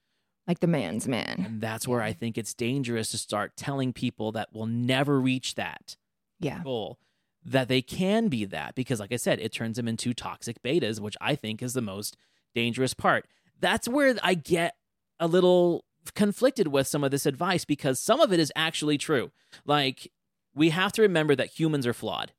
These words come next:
Speaker 1: Absolutely.
Speaker 2: And you can't always rely on a strong man to do the right thing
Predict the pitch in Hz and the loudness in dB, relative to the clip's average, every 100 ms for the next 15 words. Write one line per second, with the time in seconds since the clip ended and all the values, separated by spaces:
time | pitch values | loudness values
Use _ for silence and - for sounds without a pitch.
0 | _ _ _ 160 185 - - 156 165 _ | _ _ _ -10 -8 -6 -4 -4 -4 _
1 | _ _ _ _ _ _ - 131 127 117 | _ _ _ _ _ _ -6 -2 0 0
2 | 113 110 - - _ - 135 139 - - | 0 -4 -6 -14 _ -8 0 0 -2 -4
3 | 175 156 147 - - _ - 143 139 135 | 0 0 -2 -6 -10 _ -2 0 4 2
4 | 117 123 120 110 107 101 98 110 _ _ | 4 0 2 0 -2 -4 -8 -10 _ _
5 | _ _ _ 120 117 107 104 _ _ - | _ _ _ -8 -6 -6 -8 _ _ -16
6 | 104 - 131 120 143 123 104 107 110 104 | -12 -6 0 0 2 0 0 -2 -4 -6
7 | 101 113 107 135 | -6 -4 -4 -4